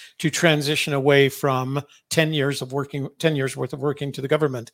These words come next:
to my own business. And the National Security Agency, with whom I was employed at the time, gave me the opportunity to help me do that. And they sent me to S B A, the Small Business Administration.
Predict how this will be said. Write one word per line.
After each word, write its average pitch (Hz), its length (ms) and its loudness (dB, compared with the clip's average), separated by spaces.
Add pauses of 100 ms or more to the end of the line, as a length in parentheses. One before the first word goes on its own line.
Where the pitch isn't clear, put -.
(320)
to 165 80 0
my 143 160 4
own 131 140 -4
business. 147 500 0 (320)
And 151 120 2
the 139 240 0
National 151 320 0
Security 208 420 -2
Agency, 131 420 -6
with 135 160 -8
whom 139 160 -8
I 135 60 -6
was 127 120 -8
employed 170 340 0
at 151 80 -4
the - 80 -20
time, 131 300 -8
gave 143 140 -4
me 147 80 -6
the 131 100 -2
opportunity 131 760 -6 (360)
to 156 100 -4
help - 300 0
me 131 140 -6
do 143 220 -6
that. 131 280 -4 (320)
And 156 100 0
they 139 80 2
sent 185 380 0
me 151 260 -2
to 139 540 -2
S 151 220 2
B 135 240 -2
A, 127 140 -4
the 143 120 -14
Small 135 260 -6
Business 139 400 -6
Administration. 135 800 -8